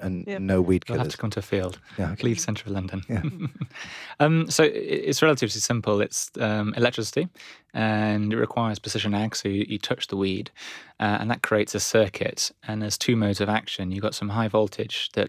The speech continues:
Speaker 3: bursts the cells, so you go pop, pop, pop, pop, pop, um, and then you've got the current that flows through afterwards, and that turns the moisture into steam. So you've got two modes of action that kills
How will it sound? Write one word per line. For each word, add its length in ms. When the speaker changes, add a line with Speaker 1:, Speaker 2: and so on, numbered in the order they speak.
Speaker 3:
bursts 320
the 80
cells, 540
so 200
you 140
go 100
pop, 240
pop, 140
pop, 160
pop, 160
pop, 240
um, 500
and 160
then 100
you've 120
got 120
the 60
current 360
that 100
flows 300
through 180
afterwards, 680
and 120
that 180
turns 340
the 60
moisture 720
into 720
steam. 440
So 160
you've 260
got 160
two 180
modes 220
of 100
action 500
that 200
kills 480